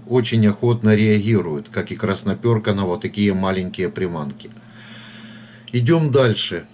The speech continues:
Допустим, с головлём, язём у нас всё понятно. Упала на воду, шлёп, и там уже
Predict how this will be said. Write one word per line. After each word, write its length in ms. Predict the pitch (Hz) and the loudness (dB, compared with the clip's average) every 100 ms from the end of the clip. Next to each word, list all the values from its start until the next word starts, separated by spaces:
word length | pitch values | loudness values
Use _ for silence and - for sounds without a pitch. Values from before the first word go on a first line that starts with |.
| - - - - - | -20 -20 -20 -20 -2
Допустим, 720 | 104 107 151 135 - 127 110 - | 0 0 0 0 2 2 2 -2
с 120 | 95 | 0
головлём, 720 | 113 120 123 120 147 143 123 - | 4 6 4 6 4 2 -2 -8
язём 640 | 95 104 104 101 135 139 127 - - - - - - - - | -2 2 2 4 2 2 -2 -8 -20 -20 -20 -20 -20 -14 2
у 120 | 110 | 4
нас 240 | 131 123 | 6 4
всё 340 | - - 127 113 | 0 2 2 4
понятно. 640 | 120 113 101 87 92 90 | 2 2 2 0 -4 -6
Упала 460 | 85 - 135 127 | -4 2 4 4
на 140 | 120 117 | 4 4
воду, 340 | 113 120 104 | 4 2 2
шлёп, 500 | 98 - 123 131 113 - - - - | 0 2 4 4 0 -12 -20 -18 -4
и 460 | 104 107 107 107 - - - - | 0 2 2 0 -4 -20 -20 0
там 260 | 117 120 104 | 2 4 2
уже 380 | 87 107 110 | 2 2 2